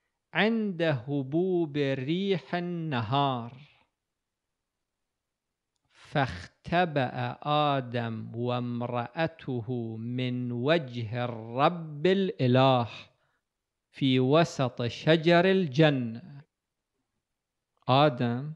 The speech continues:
وحواء راحوا اختبأوا في الأشجار،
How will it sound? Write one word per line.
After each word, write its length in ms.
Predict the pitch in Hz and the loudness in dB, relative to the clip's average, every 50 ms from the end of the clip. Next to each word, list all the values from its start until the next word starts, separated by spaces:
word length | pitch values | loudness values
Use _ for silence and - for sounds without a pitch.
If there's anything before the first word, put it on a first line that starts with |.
| _ _ _ _ _ | _ _ _ _ _
وحواء 840 | - 123 117 - 127 120 113 117 120 131 147 170 185 - - - _ - | -6 -6 -4 -2 -4 -2 -2 0 2 2 2 2 0 -2 -8 -18 _ -6
راحوا 360 | - 143 151 160 151 - 180 170 | 0 2 2 2 2 2 0 0
اختبأوا 800 | - - - - - 175 165 147 131 120 123 120 120 135 165 190 - _ _ _ _ _ _ - | 0 -2 -6 0 2 2 4 4 2 0 0 -4 -6 -6 -10 -12 -16 _ _ _ _ _ _ 0
في 80 | - | 2
الأشجار، 800 | 131 120 123 120 110 - - - 127 123 120 117 120 143 147 - | 2 2 2 0 -2 -2 0 2 4 4 4 2 0 -4 -10 -16